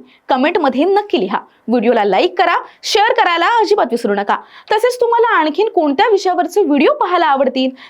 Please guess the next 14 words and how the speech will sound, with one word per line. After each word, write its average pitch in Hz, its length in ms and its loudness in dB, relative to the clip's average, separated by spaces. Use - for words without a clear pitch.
ते 415 100 2
सुद्धा 311 340 0
कमेंटमध्ये 247 640 -2
नक्की 339 360 0
लिहा. 202 240 -2
हा 392 80 0
व्हिडिओ 392 260 2
तुम्ही 403 180 2
शेवटपर्यंत 349 640 -2
पाहिला 392 520 0
त्याबद्दल 254 640 -2
खूप 381 280 -4
खूप 254 300 -4
धन्यवाद. 190 360 0